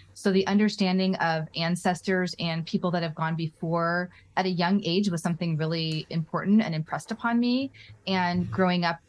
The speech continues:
in the Greek culture, uh, particularly with the Greek Orthodox faith tradition, very much we would encourage and discuss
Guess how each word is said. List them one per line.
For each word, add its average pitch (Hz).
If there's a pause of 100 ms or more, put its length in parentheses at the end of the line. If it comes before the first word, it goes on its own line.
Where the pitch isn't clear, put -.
(100)
in 170
the 170
Greek 180
culture, 277
uh, -
particularly 190
with 175
the 180
Greek 175
Orthodox 170
faith 165
tradition, 214 (400)
very 214
much 185
we 190
would 165
encourage 180
and 160 (300)
discuss 175